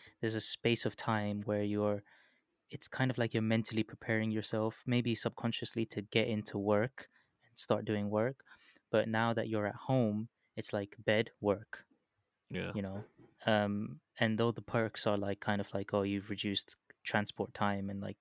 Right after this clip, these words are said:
Speaker 1: you, you can increase your sleep and you can increase the amount of time that you spend doing things rather than traveling. But it's just like, you're not prepared anymore to come to, to change your mindset. You're going straight from, like, you know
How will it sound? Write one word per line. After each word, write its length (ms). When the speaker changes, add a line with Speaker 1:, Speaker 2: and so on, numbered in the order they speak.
Speaker 1:
you, 240
you 80
can 160
increase 320
your 80
sleep 380
and 140
you 80
can 260
increase 320
the 80
amount 240
of 40
time 280
that 100
you 80
spend 300
doing 260
things 340
rather 220
than 80
traveling. 480
But 200
it's 200
just 220
like, 280
you're 180
not 280
prepared 500
anymore 600
to 80
come 400
to, 180
to 340
change 340
your 100
mindset. 480
You're 140
going 240
straight 320
from, 240
like, 440
you 320
know 300